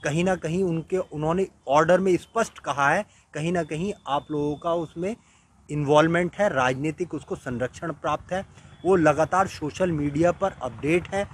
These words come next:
तो कहीं ना कहीं ये पुलिस की एक लापरवाही है और स्पष्ट हो चुका है कि सरकार का उसको पूर्ण रूप से संरक्षण प्राप्त है। इसको लेके हम लोगों ने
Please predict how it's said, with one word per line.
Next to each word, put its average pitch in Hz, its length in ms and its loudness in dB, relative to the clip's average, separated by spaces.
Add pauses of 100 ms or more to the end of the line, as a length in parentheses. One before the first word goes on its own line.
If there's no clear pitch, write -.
(240)
तो 208 60 -2
कहीं 180 200 -2
ना 180 120 2
कहीं 175 160 -2
ये 220 80 0
पुलिस 160 320 -4
की 220 260 -8 (360)
एक 190 160 0
लापरवाही 143 960 2
है 208 360 0 (260)
और 190 240 6 (200)
स्पष्ट 262 460 6
हो 202 100 6
चुका 175 280 2
है 180 140 4
कि 190 160 -8 (160)
सरकार 147 400 2
का 165 120 -4
उसको 151 300 -2
पूर्ण 170 340 -2
रूप 135 140 -2
से - 180 -10
संरक्षण 180 680 -2
प्राप्त 127 380 -6
है। 104 100 -12 (580)
इसको 160 260 0
लेके 180 260 2
हम 160 260 -2
लोगों 170 220 2
ने 185 220 -2